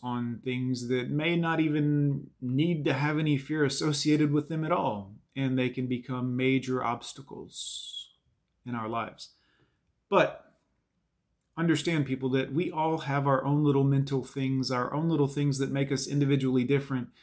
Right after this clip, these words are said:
This is a little bit of mine, and, um, maybe other people wouldn't make this video or share it with you or tell you about it because of whatever,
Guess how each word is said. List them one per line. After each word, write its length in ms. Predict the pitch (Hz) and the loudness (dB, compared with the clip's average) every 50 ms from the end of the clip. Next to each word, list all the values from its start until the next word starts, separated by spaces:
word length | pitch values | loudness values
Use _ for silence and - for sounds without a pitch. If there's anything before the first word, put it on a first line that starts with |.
| - _ _ _ _ - | -20 _ _ _ _ -2
This 400 | 127 156 170 165 - - - - | 0 2 2 4 2 0 0 0
is 400 | 156 156 151 143 135 - - - - | 2 4 4 4 4 0 -2 -2 0
a 220 | 143 143 139 135 | 2 4 4 4
little 300 | 131 156 175 180 165 151 | 4 6 6 6 6 6
bit 400 | 139 139 143 135 131 135 - - _ _ | 4 4 4 4 2 0 -6 -14 _ _
of 200 | 139 135 117 113 | -6 -6 -4 -2
mine, 640 | 135 127 131 143 147 135 127 123 127 139 147 147 139 - _ _ _ _ _ _ _ _ _ _ _ _ _ _ - | 0 0 2 2 2 2 0 0 -2 -2 -2 -4 -6 -10 _ _ _ _ _ _ _ _ _ _ _ _ _ _ -10
and, 420 | 123 123 120 120 117 120 120 113 120 | -6 -4 -4 -4 -4 -4 -4 -4 -4
um, 560 | 120 120 120 120 120 120 120 120 123 123 131 | -6 -6 -4 -6 -6 -4 -4 -4 -2 0 2
maybe 460 | 139 139 143 135 143 139 139 139 - | 2 2 4 4 4 2 2 2 2
other 160 | 135 131 143 | 0 0 0
people 320 | 139 - 143 131 131 139 131 | 0 0 -2 -2 0 0 0
wouldn't 260 | 135 135 123 127 131 | 0 0 0 0 2
make 220 | 127 127 127 127 | 2 2 0 -2
this 160 | - 120 - | -4 -8 -6
video 400 | - 131 131 131 135 131 131 127 | -4 0 2 2 4 4 4 4
or 100 | 120 117 | 2 0
share 300 | 120 - - 139 135 135 | -2 -2 0 2 2 2
it 100 | - 131 | 2 0
with 180 | 127 123 123 131 | -2 -4 -2 0
you 220 | 127 127 131 127 | 0 2 2 4
or 80 | 123 120 | 2 0
tell 260 | 120 - 139 135 135 | -2 -2 0 2 2
you 140 | 131 131 127 | 4 2 2
about 300 | 123 120 123 123 123 123 | 2 0 0 -2 -2 -2
it 120 | 120 - | -4 -4
because 540 | 139 123 120 - 131 131 127 123 120 117 120 | -6 -10 -8 -6 -4 -4 -2 -2 -4 -4 -4
of 400 | 127 123 123 120 120 117 110 107 - _ _ _ _ _ _ _ _ _ _ _ - | -2 -2 -2 -2 -2 -4 -6 -10 -16 _ _ _ _ _ _ _ _ _ _ _ -2
whatever, 560 | 208 196 156 139 127 120 131 131 131 - | 0 2 4 4 2 2 -2 -4 -4 -6